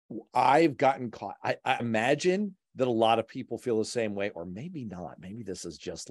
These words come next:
no, Matt, you're particularly bad at this, but I suspect that a lot of people are like this, where, especially with apps, systems are great,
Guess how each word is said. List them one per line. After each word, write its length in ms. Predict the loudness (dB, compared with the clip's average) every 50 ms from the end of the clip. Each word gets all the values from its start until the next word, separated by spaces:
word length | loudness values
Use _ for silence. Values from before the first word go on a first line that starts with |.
| 0
no, 160 | 4 4 4
Matt, 220 | 4 4 2 0 0
you're 100 | -2 -4
particularly 500 | -4 -4 -8 -6 -8 -6 -4 -4 -4 -4
bad 220 | -4 -4 -6 -6
at 100 | -6 -8
this, 200 | -10 -12 -12 -10 _
but 160 | -6 -6 -6 -8 -12 -20 -20 -12 _ 2
I 100 | 2 2
suspect 440 | 2 2 0 4 6 6 6 6
that 80 | 6 6
a 20 |
lot 240 | 6 8 8 6 6
of 80 | 4 2
people 300 | -2 -8 -8 -6 -6 -6
are 60 | -4
like 260 | -4 -4 -4 -4 -6
this, 220 | -6 -6 -6 -6 -6
where, 400 | -4 -2 -2 0 0 -2 -2 -6 _ _ _ _ _ _ _ _ _ _ _ _ _ _ _ _ _ _ _ _ -10 -10
especially 440 | -6 0 2 2 2 4 4 2
with 180 | 4 4 4 2 0 0
apps, 440 | 0 2 2 2 0 -2 -10 -14 -14 _ _ _ _
systems 800 | -12 -4 0 4 4 4 4 6 4 4 4 4 -2 -4 -8 -12 _ _ _ _ _ _ 2
are 120 | 2 2
great, 520 | 0 0 0 4 4 4 4 4 0 -4